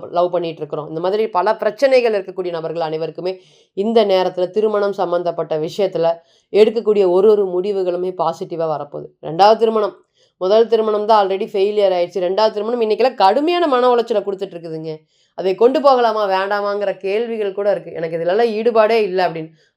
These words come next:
ரெண்டு வருஷத்துக்கு முன்னாடி வந்து ஒருத்தவங்க ஜாதகம் பார்த்தாங்க. அப்ப அவங்க கிட்ட நம்ம சொல்லியிருந்தோம், திருமண வாழ்க்கை, ஃபர்ஸ்ட் திருமண வாழ்க்கை வந்து ரொம்ப ஃபெயிலியரா காமிக்குது, ரெண்டாவது திருமண வாழ்க்கை தான் சப்போர்ட்டிவா காமிக்குது. இப்ப வந்து பார்த்தாங்க, ஃபர்ஸ்ட் திருமண வாழ்க்கை already ஃபெயிலியர் ஆயிடுச்சுங்க,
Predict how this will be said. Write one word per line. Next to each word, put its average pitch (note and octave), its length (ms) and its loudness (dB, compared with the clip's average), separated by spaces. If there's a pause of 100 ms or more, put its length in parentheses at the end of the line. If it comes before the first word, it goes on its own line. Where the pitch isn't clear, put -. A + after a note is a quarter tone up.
ரெண்டு F3 220 0
வருஷத்துக்கு G3 380 -4
முன்னாடி F#3+ 300 -2
வந்து F#3 180 -2
ஒருத்தவங்க F3+ 300 -4
ஜாதகம் E3 400 -4
பார்த்தாங்க. D3+ 280 -10
அப்ப D#3+ 200 -8
அவங்க E3 180 0
கிட்ட E3 160 -6
நம்ம F3+ 200 -4
சொல்லியிருந்தோம், E3 440 -8 (500)
திருமண A3 240 2
வாழ்க்கை, G3+ 320 2
ஃபர்ஸ்ட் G3 260 -2
திருமண G#3+ 260 0
வாழ்க்கை G3 320 0
வந்து F#3 180 0
ரொம்ப F#3 200 0
ஃபெயிலியரா G3+ 500 0
காமிக்குது, F3 380 -6
ரெண்டாவது F#3+ 280 2
திருமண F3+ 300 0
வாழ்க்கை D#3+ 280 -2
தான் F3+ 140 -4
சப்போர்ட்டிவா E3 460 -2
காமிக்குது. D3 360 -8
இப்ப D#3+ 200 -2
வந்து F3+ 200 -2
பார்த்தாங்க, D3+ 340 -4 (580)
ஃபர்ஸ்ட் F#3+ 220 2
திருமண G#3 220 2
வாழ்க்கை G3+ 280 4
already G#3 280 2
ஃபெயிலியர் A#3+ 420 4
ஆயிடுச்சுங்க, G3 400 -4